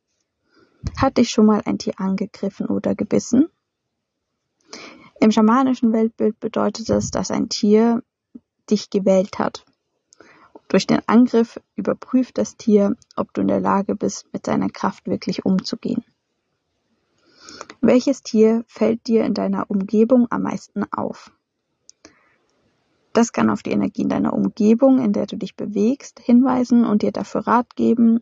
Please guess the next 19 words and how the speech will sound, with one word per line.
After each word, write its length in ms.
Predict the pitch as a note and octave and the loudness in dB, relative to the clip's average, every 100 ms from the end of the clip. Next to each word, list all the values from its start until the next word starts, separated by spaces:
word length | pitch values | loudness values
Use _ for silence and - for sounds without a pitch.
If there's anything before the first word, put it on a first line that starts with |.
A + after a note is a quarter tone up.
| _ | _
und 200 | G#3+ G3+ | -4 -4
Überlebungs-, 840 | G3 G#3 G3+ G3+ G#3 G#3 G3 G#3 - - | -2 -2 0 0 -2 -4 -4 -6 -10 -6
Überlebensstrategien 1040 | G3+ G3+ A3 G#3+ - - G#3 G3+ - G3+ | -2 2 2 0 -4 -6 -6 -4 -4 -4
aufzeigen. 800 | - - - - G3+ - A3 A#3 _ _ _ _ _ _ _ _ _ _ _ _ _ - - - - _ _ - _ - | -4 -8 -8 -6 -6 -2 -2 -4 _ _ _ _ _ _ _ _ _ _ _ _ _ -20 -20 -20 -20 _ _ -20 _ 0
Mit 160 | A#3 | 2
welchem 300 | A#3+ C4 B3+ | 4 4 2
Tier 320 | - A#3+ C4 B3+ | 2 2 2 0
stehst 420 | - A#3 A3+ - | -2 -4 -4 -4
du 240 | A#3 A#3+ - _ _ _ _ _ | -4 -4 -8 _ _ _ _ _
aufgrund 680 | - G3+ G#3 - - A3 B3+ - _ - | -4 -4 -4 -12 2 4 4 0 _ -8
deiner 260 | G#3+ G#3 G#3+ | -2 -2 -2
Geburt 560 | - - G#3+ A#3 C4+ | -8 -8 0 2 2
in 140 | A3 G#3+ | -2 -2
Kontakt? 600 | A3 A3 - - - - - _ | -2 -2 -4 -6 -14 -20 -20 _
Zum 140 | - | -8
Beispiel 280 | A#3+ G3+ B3+ | -8 -6 -8
Sternzeichen, 840 | - A3 A#3 A#3+ - A#3+ A3+ A3+ | -2 2 4 4 2 -2 0 0
chinesisches 840 | A3+ - G#3+ A3 A#3 A3+ - A3+ - | 0 0 0 0 0 -4 -4 -6 -4
Sternzeichen, 840 | - A3 A3+ A#3 A3+ A3 A3+ | -4 0 0 0 -2 0 0